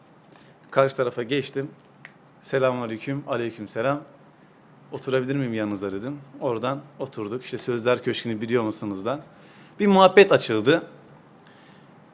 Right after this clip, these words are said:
Kardeşlerin biri başka bir yerde İmam Hatip'te okuyor. Diğer kardeş de başka yerde İmam Hatip okuyor. Bayan ve erkek kardeş. Tabii durumu anlattık.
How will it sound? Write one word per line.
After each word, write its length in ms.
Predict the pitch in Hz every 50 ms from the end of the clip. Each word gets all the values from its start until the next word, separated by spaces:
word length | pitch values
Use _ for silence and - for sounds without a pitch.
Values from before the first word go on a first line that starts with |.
| - -
Kardeşlerin 760 | - 151 156 165 170 180 175 - 196 202 208 208 196 185 180
biri 320 | 214 185 185 202 208 - - -
başka 440 | 151 139 160 165 156 - 202 202 190
bir 60 | 196
yerde 300 | 185 170 170 156 160 160
İmam 140 | 143 143 151
Hatip'te 320 | 151 143 147 143 139 180
okuyor. 340 | 190 196 196 196 208 208 202 208 - - - - - - - - - - - - - - - - - - - - - - - - - - - - - -
Diğer 300 | - 139 170 180 180 170
kardeş 380 | 170 165 156 147 143 139 139 -
de 120 | 190 180
başka 300 | 160 147 143 - - 165
yerde 140 | 151 143 175
İmam 140 | 165 147 151
Hatip 200 | 143 143 135 127
okuyor. 300 | 110 - - - 90 - - - - - - - - - - - - - - - - - - - - - - - - - - - - - - - - - 120
Bayan 320 | 127 135 151 170 190 185
ve 40 | 160
erkek 320 | 156 147 147 165 143 -
kardeş. 460 | - 113 107 101 143 175 165 - - - - - - - - - - - - - - - - - -
Tabii 240 | 202 220 226 190
durumu 240 | 160 185 196 214 226
anlattık. 580 | 214 202 196 196 190 196 - 185 - - -